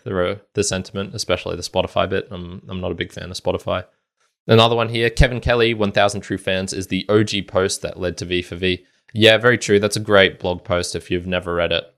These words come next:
Um, a thousand True Fans, if you just type that in to Google by, um, Kevin Kelly, that's, um, that's a really great one there. Uh, we've got another, okay, back into the, your reg-, regular <laughs> schedule,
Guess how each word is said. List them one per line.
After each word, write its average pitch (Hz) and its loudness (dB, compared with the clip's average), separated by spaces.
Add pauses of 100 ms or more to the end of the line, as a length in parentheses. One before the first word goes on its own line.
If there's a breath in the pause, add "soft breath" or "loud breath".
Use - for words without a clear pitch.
Um, 87 -6
a - -10
thousand 98 4
True - -6
Fans, 87 -2
if - -20
you 95 -16
just - -6
type 85 4
that 87 -2
in 85 -8 (460)
to 85 0
Google 87 2
by, 85 2 (100)
um, 85 -10 (220)
Kevin 87 2
Kelly, 101 2
that's, 87 -4
um, 85 -6
that's 87 -12
a 87 -10
really 87 0
great 87 2
one 90 -8
there. 95 2 (560)
Uh, 92 6 (300)
we've 107 4
got 117 2
another, 113 4 (160)
okay, 110 0
back 113 0
into 113 0
the, 101 2
your 104 6
reg-, 104 4
regular 110 2
<laughs> 101 -4
schedule, 123 2